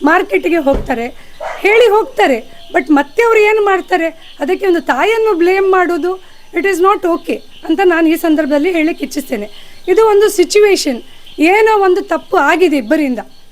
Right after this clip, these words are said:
ಗೊತ್ತಿದ್ದೋ ಗೊತ್ತಿಲ್ಲದೆ ಗೊತ್ತಿಲ್ಲ, ಏನೋ ಒಂದು ತಪ್ಪಾಗಿದೆ. ಆ ತಪ್ಪನ್ನು ಸರಿ ಮಾಡಲಿಕ್ಕೆ ಅವಕಾಶಗಳು ತುಂಬ ಇದೆ. ಮದುವೆ ಅಷ್ಟೇ, ಮದುವೆ ಮಾಡಬೇಕು,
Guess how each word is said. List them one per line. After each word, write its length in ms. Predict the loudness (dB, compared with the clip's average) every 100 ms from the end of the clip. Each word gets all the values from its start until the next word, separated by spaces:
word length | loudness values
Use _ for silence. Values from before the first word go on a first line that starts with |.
| -20 -6
ಗೊತ್ತಿದ್ದೋ 720 | -2 -2 0 0 0 0 0 0
ಗೊತ್ತಿಲ್ಲದೆ 600 | -2 -2 0 2 0 0
ಗೊತ್ತಿಲ್ಲ, 520 | 0 -2 0 -2 -2 -12 -20 -20 -20 -20 -20 -20 -20 -20 -20 -20 -20 -20 -20 -2
ಏನೋ 340 | 2 4 4
ಒಂದು 120 | 2 0
ತಪ್ಪಾಗಿದೆ. 680 | -4 -4 -4 -2 -6 -8 -16 -8
ಆ 60 |
ತಪ್ಪನ್ನು 580 | -6 -4 -6 -4 -2 0
ಸರಿ 280 | 0 2 2
ಮಾಡಲಿಕ್ಕೆ 400 | 2 2 -2 -2
ಅವಕಾಶಗಳು 840 | -2 -2 -4 -4 -6 -4 -4 -4 0
ತುಂಬ 260 | 2 4 4
ಇದೆ. 200 | 0 -4 -10 -20 -20 -20 -20 -16 0
ಮದುವೆ 340 | 2 4 4
ಅಷ್ಟೇ, 460 | 2 0 0 -2 -2 -8 -20 -6
ಮದುವೆ 300 | -2 0 2
ಮಾಡಬೇಕು, 840 | 4 2 2 -2 -2 -8 -10 -16